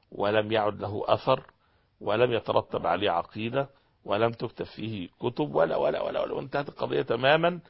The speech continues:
وإنه، آه، يعني اللي بيقول القول دوت بيقول فقط بعض الناس حريصين أن يعيشوا في أجواء معارك تاريخية انقضى زمنها. لو أنت بتقيم المسألة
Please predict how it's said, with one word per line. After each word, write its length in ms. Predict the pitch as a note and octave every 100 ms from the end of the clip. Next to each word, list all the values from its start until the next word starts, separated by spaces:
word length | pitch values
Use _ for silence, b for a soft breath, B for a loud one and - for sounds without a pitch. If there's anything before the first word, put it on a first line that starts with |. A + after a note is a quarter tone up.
| b b b -
وإنه، 760 | - - D#3 D#3+ D#3 E3 D#3+ - -
آه، 240 | - -
يعني 560 | - C#3 A#2 G#2 A#2+ - -
اللي 160 | G2+
بيقول 200 | G2 G#2+
القول 460 | A2+ - G#2+ G#2 F2
دوت 460 | G2 B2 D3+ _
بيقول 440 | - G2 A2 A2+ A#2
فقط 420 | - E3 - B2+
بعض 380 | - D3 C#3+ A2+
الناس 380 | A2 A2 B2 D3+ - - b b b b -
حريصين 640 | - C3+ C3+ A2+ D3 D#3
أن 180 | A#2+ A#2+
يعيشوا 640 | A2 A2+ C3+ - C3+ D3+ - -
في 180 | - G2
أجواء 420 | G2 G#2 B2 -
معارك 480 | F#2+ E2 G2 A#2 G#2+
تاريخية 720 | - F#2+ F#2 G2+ A2 A2 G2+
انقضى 680 | E2+ E2 - G2+ G2 G2 G2+ -
زمنها. 520 | F#2+ E2 D#2 - - _ _ _ _ _ _ _
لو 200 | E2+ G#2+
أنت 200 | F3+ F3
بتقيم 560 | B2 A2 - C#3 F#3+ A2
المسألة 640 | F#2+ F2+ - - E2+ E2+